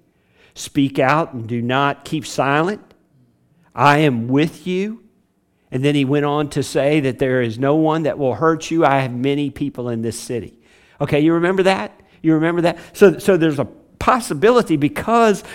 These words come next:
he had heard from the Lord that this was what was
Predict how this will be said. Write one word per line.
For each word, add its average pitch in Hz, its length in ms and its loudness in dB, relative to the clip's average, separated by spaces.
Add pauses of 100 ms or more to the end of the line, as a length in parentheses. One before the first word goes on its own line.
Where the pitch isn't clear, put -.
(160)
he 190 220 2
had 147 100 0
heard 240 420 0
from 185 200 0
the 143 80 4
Lord 135 520 0 (280)
that 131 260 0
this 202 320 2
was 165 540 2
what 156 320 -4
was 143 340 0